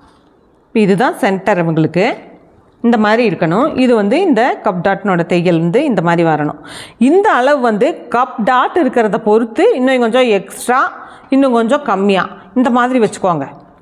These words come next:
இங்கிருந்து இது ஒரு இன்ச்சு, ஒரு இன்ச்சு இருக்கிற மாதிரி நான் வச்சுருக்கேன். ஏன்னா இது கல்யாணம் ஆக போற பொண்ணோட ஜாக்கெட் அப்படின்றதுனால அளவுகள் பெருசாகுன்றதுனால கொஞ்சம் சேர்த்தே வச்சுருக்கோம் நாம, சரிங்களா? இப்போ இதிலிருந்து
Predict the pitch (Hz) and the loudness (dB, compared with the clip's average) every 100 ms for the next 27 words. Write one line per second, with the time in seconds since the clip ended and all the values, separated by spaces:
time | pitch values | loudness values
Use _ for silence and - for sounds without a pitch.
0 | 220 240 226 254 262 208 208 208 262 247 | 0 2 2 2 2 2 4 4 2 2
1 | 262 208 226 233 247 175 202 196 240 226 | 2 4 2 2 0 0 0 0 0 0
2 | 196 190 180 185 185 220 311 - - - | 0 0 0 -2 -2 -2 -2 -6 -18 -4
3 | 214 240 320 302 226 226 233 220 247 247 | 0 0 0 0 0 0 0 2 2 2
4 | 226 220 226 220 202 202 240 254 220 202 | 0 0 0 0 0 2 2 4 2 0
5 | 175 180 180 185 180 160 175 156 170 190 | 0 -2 -2 -2 0 0 0 0 0 2
6 | 311 370 202 220 208 196 202 196 226 202 | 2 2 2 2 2 0 0 0 0 -2
7 | 190 190 175 175 185 339 403 277 269 285 | 0 0 0 2 2 0 0 0 0 0
8 | 277 214 214 226 208 - 156 156 151 147 | 0 0 2 0 0 -2 -6 -2 -2 -2
9 | 139 - - - - - 220 208 214 170 | -4 -8 -20 -20 -8 -2 0 0 0 -2
10 | - - - - 233 - 247 330 - - | -8 -20 -12 -4 -4 0 2 2 -2 -16
11 | - - _ _ _ _ - _ _ _ | -20 -20 _ _ _ _ -20 _ _ _
12 | _ 269 294 320 285 240 196 | _ 0 2 2 2 2 2